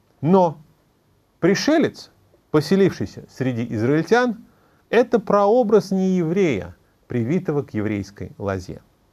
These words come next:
На это можно возразить: "Ну разве ро-, Новый Завет не говорит, причём в-, неоднократно, что неевреи, уверовавшие в Иешуа, не обязаны соблюдать праздники Израиля и кашрут, а также другие заповеди Торы, данные исключительно Израилю?" Возразить можно,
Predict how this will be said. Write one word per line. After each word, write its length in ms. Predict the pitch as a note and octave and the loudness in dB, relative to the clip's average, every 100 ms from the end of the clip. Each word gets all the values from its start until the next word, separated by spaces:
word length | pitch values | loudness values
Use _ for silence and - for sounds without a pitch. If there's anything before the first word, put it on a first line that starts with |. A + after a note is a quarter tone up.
| - - _ | -20 -20 _
На 120 | G#2 | -2
это 180 | D#3 E3 | 0 0
можно 260 | E3+ E3 E3+ | 2 2 4
возразить: 380 | D#3+ F3 C#3+ G2+ | 4 4 2 0
"Ну 80 | |
разве 300 | G#2 A#2 G2+ | 0 0 2
ро-, 220 | C#3 C3 A#2 | 2 2 0
Новый 300 | B2 B2+ A2+ | 0 2 2
Завет 340 | C3+ C#3+ B2 | 2 2 0
не 120 | A#2 | -2
говорит, 500 | A#2 B2 C#3+ B3+ G#2 | 0 2 2 0 -4
причём 380 | - G2 A2 G#2 | -10 -6 -4 -4
в-, 320 | - - - | -8 -16 -6
неоднократно, 840 | A#2+ A#2 A2 A2 E3+ A#3+ E3+ - - _ - - _ | 0 0 0 -2 0 0 0 -6 -14 _ -20 -20 _
что 220 | - - | -8 -2
неевреи, 720 | C#3 F#3+ C4 G3 A2+ G3+ A3 C3 | 0 2 2 0 -2 -2 -2 -2
уверовавшие 800 | C3+ A2 F#3 G3+ C#3+ A2+ - G2 | -4 -2 0 2 2 0 -6 -8
в 60 | F2+ | -6
Иешуа, 580 | G2 - - A3+ B3+ - - | -8 -6 -2 2 2 0 -8
не 160 | C#3+ G3 | -2 0
обязаны 560 | F3+ C3 A3+ A3+ G#3+ | 2 2 2 2 0
соблюдать 580 | E3+ E3 D3+ D#3+ C#3 F2+ - | -2 -2 -2 0 0 -2 -6
праздники 560 | - C3+ B2+ G#2+ G#2+ | -2 -2 -2 -6 -4
Израиля 420 | G2 F#2 D#3 D#3+ D#3 | -2 2 2 2 0
и 60 | |
кашрут, 480 | D3+ G3+ - A#3 A#2 | 0 -2 2 0 2
а 40 | |
также 280 | G2+ B2+ A2+ | 2 0 2
другие 400 | B2+ D#3 F3+ C3+ | 0 0 2 0
заповеди 420 | A#2 C3 A2 G2 | 2 0 -2 -6
Торы, 260 | G2+ D3 E3 | -2 0 0
данные 360 | C#3+ D#3+ E3 E3 | 2 0 0 -4
исключительно 720 | D#3 F#3 G3 C4 D3+ - D#2 - _ | -4 -6 -4 -4 -6 -8 -12 -16 _
Израилю?" 540 | A#2 B2+ D3 F2 - - _ _ _ _ - | -2 0 2 0 -6 -16 _ _ _ _ -4
Возразить 480 | D#4 D#4 C4+ B3+ A#2 | 0 2 2 0 -2
можно, 300 | F2+ - | -6 -6